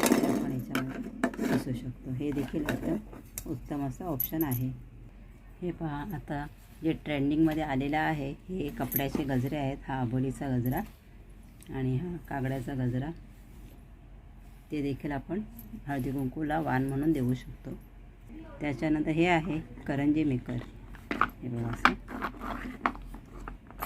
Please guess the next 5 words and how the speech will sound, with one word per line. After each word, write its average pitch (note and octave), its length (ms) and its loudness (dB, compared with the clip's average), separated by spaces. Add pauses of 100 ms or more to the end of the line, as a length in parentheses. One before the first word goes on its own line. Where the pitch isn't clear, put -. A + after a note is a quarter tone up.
(1300)
हे C#3+ 120 2
लाटून C#3 360 4
आपण C3 260 2
इथे B2+ 240 -2 (720)
ठेवलं D3 340 4